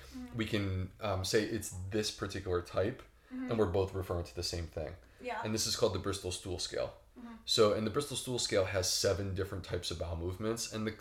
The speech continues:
Speaker 2: the one that you want um, not that you should be, uh, anxious if you're slightly deviant from this, but, like, the one that you want is a Bristol type four. It's right in the middle. And the Bristol four is basically, like,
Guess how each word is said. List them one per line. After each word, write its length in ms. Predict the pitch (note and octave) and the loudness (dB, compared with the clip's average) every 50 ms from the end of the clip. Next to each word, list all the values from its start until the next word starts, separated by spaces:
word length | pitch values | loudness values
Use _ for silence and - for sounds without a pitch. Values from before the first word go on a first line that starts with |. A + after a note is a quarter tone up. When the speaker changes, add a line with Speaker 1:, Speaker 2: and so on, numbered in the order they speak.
| - | -4
Speaker 2:
the 80 | B2 A#2+ | -4 -2
one 240 | A2+ B2 D#3+ F#3+ G3+ | 0 0 0 0 0
that 80 | - | -2
you 200 | - G#2 F#2+ F2+ F2 E2+ | -4 -4 -4 -4 -4 -4
want 380 | F2 F2+ E2+ F2 F2+ F#2 F#2+ - - - - - - - - - - - - | -2 -2 -2 0 -2 -2 -4 -6 -10 -20 -20 -20 -20 -20 -20 -20 -12 -4 0
um, 220 | G#2 G2 G2 G2+ - | 2 2 2 2 2
not 200 | B2 B2+ C3+ - | 2 2 2 4
that 120 | - D3 C3+ | 4 4 4
you 160 | C3 A#2+ A#2 | 4 -2 -2
should 160 | G#2+ - G#2+ | -4 -4 -2
be, 340 | G2+ G#2 G2+ G2+ G2 G2 - - | -2 -2 0 0 -2 -2 0 0
uh, 240 | F#2 F#2 F#2 F2+ - - | 2 2 2 2 2 0
anxious 400 | G#2 G#2 - - G2+ F#2 - - | -2 -4 -2 -2 -2 -2 0 -2
if 140 | F2+ - | -2 -2
you're 80 | F#2 F2+ | -4 -4
slightly 340 | - - - G2 F2+ F#2 G2 | -2 0 0 0 0 0 -2
deviant 480 | F2+ E2+ F2+ F2+ E2 F#2 F#2 F#2 F2+ | -4 -2 -4 -4 -2 -2 -2 -2 -4
from 220 | - A2+ G#2+ G#2 G#2+ | -4 -4 -4 -2 0
this, 240 | A2 A#2 A#2 - - | 0 0 0 -2 -4
but, 180 | - - F#2+ | 0 2 4
like, 180 | D#2+ F2+ F#2 - | 4 4 4 2
the 80 | - | -2
one 160 | G#2 A2 B2+ B2 | 0 0 0 0
that 60 | G#2+ | 0
you 100 | F#2+ G2 | -2 -2
want 220 | F2 F2+ F2+ F#2 F#2 | -2 0 0 0 0
is 100 | F2 - | 0 -2
a 20 | |
Bristol 320 | F2 - F#2 F2 - - D#2+ | -2 -2 -4 -4 -4 -4 -8
type 300 | - - - - - - | -6 -4 -6 -6 -6 -6
four. 360 | - - E2+ F2 F2 - - - - - - - - - - - - - | -4 -2 0 2 2 0 0 -4 -14 -20 -20 -20 -20 -20 -20 -20 -14 -10
It's 140 | - - - | -6 2 6
right 120 | G#2+ G#2 | 6 6
in 80 | F2+ F2+ | 6 6
the 60 | F#2 | 2
middle. 360 | F2+ F2 F2+ F#2 G2 B2 - - - - - - - - - - - - - - - - | 2 2 4 4 4 4 2 -6 -14 -20 -20 -20 -20 -20 -20 -20 -20 -20 -20 -20 -8 -2
And 160 | - A2 G#2+ | 0 2 2
the 40 | G#2+ | 2
Bristol 340 | G2 A#2+ B2 B2 - - A#2+ | 2 2 2 2 2 2 0
four 640 | - - - - C3 A2+ G#2 G2 F#2+ F#2+ G2 F#2+ - - - | 0 -2 -2 0 4 8 10 12 12 10 10 6 0 -6 -2
is 300 | G2+ G2+ G2+ G2 F#2 F#2 | 0 0 2 2 0 -2
basically, 480 | - G#2 G2+ G2+ G2 - - F#2+ F#2+ F#2 | 0 0 0 0 0 -2 -2 -2 -2 0
like, 500 | F#2 F2+ F2+ F2+ F2+ F2 - - - | 2 2 2 2 2 0 -4 -10 -14